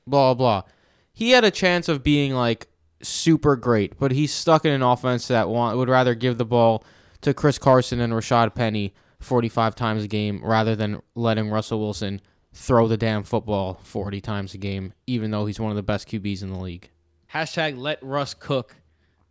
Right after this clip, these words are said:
Speaker 2: has been popular on Twitter. Um, yeah,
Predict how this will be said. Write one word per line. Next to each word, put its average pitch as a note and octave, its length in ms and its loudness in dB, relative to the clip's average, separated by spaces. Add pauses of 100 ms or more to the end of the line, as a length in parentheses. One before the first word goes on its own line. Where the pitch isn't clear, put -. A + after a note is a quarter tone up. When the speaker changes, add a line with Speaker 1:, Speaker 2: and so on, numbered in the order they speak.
(120)
Speaker 2:
has A#2+ 180 -8
been A2+ 180 -10
popular A#2 420 -6
on A2 100 -10
Twitter. G#2+ 440 -8 (500)
Um, G#2 360 -8 (140)
yeah, D3 280 0